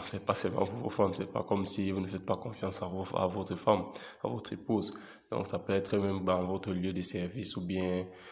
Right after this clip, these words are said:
lorsque vous êtes avec des amis ou bien quiconque d'autre. Donc là, on va faire quelque chose de très simple.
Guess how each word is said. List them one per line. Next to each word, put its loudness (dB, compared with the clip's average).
lorsque 0
vous -2
êtes -4
avec -2
des -2
amis -2
ou -2
bien -4
quiconque -4
d'autre. -2
Donc -4
là, 8
on -2
va 4
faire -4
quelque -6
chose -4
de -4
très -2
simple. 0